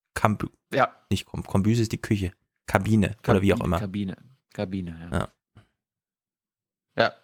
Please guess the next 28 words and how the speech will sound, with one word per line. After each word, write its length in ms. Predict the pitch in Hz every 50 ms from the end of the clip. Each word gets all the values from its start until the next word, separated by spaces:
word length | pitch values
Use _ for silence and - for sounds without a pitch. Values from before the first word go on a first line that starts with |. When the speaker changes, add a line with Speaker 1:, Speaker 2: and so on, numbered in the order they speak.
| _ _
Speaker 2:
finde 220 | - - 147 147
ich 60 | 139 -
gut. 200 | 131 98 - - - - - - _ _ _ _ _
Bloß 260 | - 110 113 117 113 -
nichts 140 | 117 107 -
verbieten. 400 | - 110 95 101 - - - 85 - _ _ _ _ _ _ _ _ _ _ _ _ _ _ _ _ _ _ _ -
Speaker 1:
Ja, 80 | 113
warum, 280 | 120 117 117 107 107 - - - -
warum, 360 | - - 104 113 120 113 - -
warum 260 | - 107 110 110 110
greift 220 | 117 - 120 - -
das 80 | 120
Thema 220 | - - 123 123 120
nicht 160 | 117 117 -
auf? 260 | - 123 110 - - - _ _ _ - - - _ _ _ -
Kreuzfahrtschiffe, 560 | - 120 117 - - 104 - - 101 98 95
ja, 120 | 95 107 113
das 180 | - 98 - 113
ist 100 | 110 -
so 80 | - 131
krass. 380 | - - - 139 - - - _ _ _ _ _ _ _ _ _ _ _ _ _ _ _ _ _ _ _ _ _ _ _ _ _ _ _ _ _ _ _ _ _ _ _ _ -
Unglaublich. 380 | 98 95 - - - - - _ _ _ _ _ _ _ _ _ _ _ _ _ _ _ _ _ _ _ -
Speaker 2:
Hatte 100 | 113 113
ich 80 | 107
ja 60 | 135 120
letztes 180 | 123 - -
Mal 100 | 135 117
ge-, 200 | 104 110 107 95